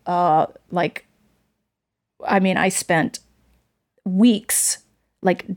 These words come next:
drilling down to how much a pencil would cost, you know, like, creating an entire, uh, proposal for a six-week,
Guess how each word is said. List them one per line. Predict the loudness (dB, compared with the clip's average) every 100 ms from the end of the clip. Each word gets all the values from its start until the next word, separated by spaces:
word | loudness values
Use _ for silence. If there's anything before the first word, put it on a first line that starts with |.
| -4 2
drilling | 6 6 8 6 6
down | 4 4
to | 2
how | 0
much | -4
a | -6
pencil | -2 0 0 0
would | -2 -4
cost, | -2 0 -2 -4
you | -2
know, | 0 0
like, | 0 -4 -8 -20 -20 -20 -20 -20
creating | 0 4 6 6
an | 4
entire, | 2 2 4 6 4 2 0
uh, | 0 2
proposal | 0 0 2 4 2
for | -2
a | -4
six-week, | -4 -6 -6 -8 -8